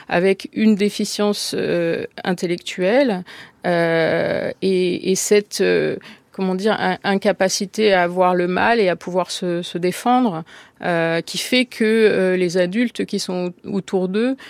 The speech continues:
euh, vont s'occuper d'eux peut-être plus que d'autres, que d'autres enfants. Euh,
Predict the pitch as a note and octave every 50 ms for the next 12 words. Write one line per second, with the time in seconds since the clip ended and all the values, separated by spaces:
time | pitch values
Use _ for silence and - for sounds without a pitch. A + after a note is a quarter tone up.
0 | - - - - F3+ F#3 F3+ E3+ G3+ G#3+ G3+ - A#3 G3+ - - G#3+ - - G#3+
1 | G#3 F#3 F#3 G#3+ A3 G#3+ - G#3 G3 - F3+ - _ - - - A3 A3 G#3 -
2 | - - G#3 G3 F#3+ F3 F3 E3+ - - F#3 - - F3 E3+ G3+ A3 D#4 G4+ -
3 | - - - F#3 F3 - - - - _ - - F3 F3+ F#3+ E3+ E3+ F#3+ F#3+ F3+
4 | - - - C#4 G4 _ _ - - - - - _ - - F#3+ F#3 F#3 F3+ F3+
5 | F3 F3 F3 E3+